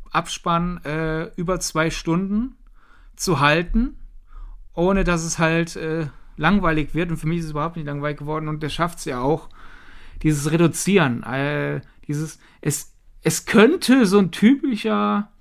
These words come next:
Mob-Film sein. Also, äh, es ist niemand in dem Film, der, der, der handlungsrelevant ist, ist in der Mafia, aber so von der Struktur her könnte es so ein typischer Mafia-Film sein.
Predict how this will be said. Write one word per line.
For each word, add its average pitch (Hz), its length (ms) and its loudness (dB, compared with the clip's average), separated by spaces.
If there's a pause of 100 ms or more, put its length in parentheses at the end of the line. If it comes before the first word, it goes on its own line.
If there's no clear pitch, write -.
(120)
Mob-Film 185 960 4
sein. 190 440 2
Also, 156 140 -2
äh, 175 280 -8 (680)
es - 140 -20
ist 139 180 -16
niemand 202 520 8
in 175 100 0
dem 175 140 0
Film, 175 340 0
der, 156 120 0
der, 160 340 -4
der 135 80 -6
handlungsrelevant 160 560 -2
ist, 143 80 -10
ist 175 180 -4
in 196 100 4
der 180 120 0
Mafia, 170 400 2
aber 151 140 -2
so 147 100 -4
von 147 160 -4
der 147 80 -2
Struktur 190 400 -2
her 170 80 2
könnte 170 240 0
es 214 80 -6
so 180 80 -2
ein 165 80 -2
typischer 180 320 -4
Mafia-Film 170 560 -2
sein. 160 160 -4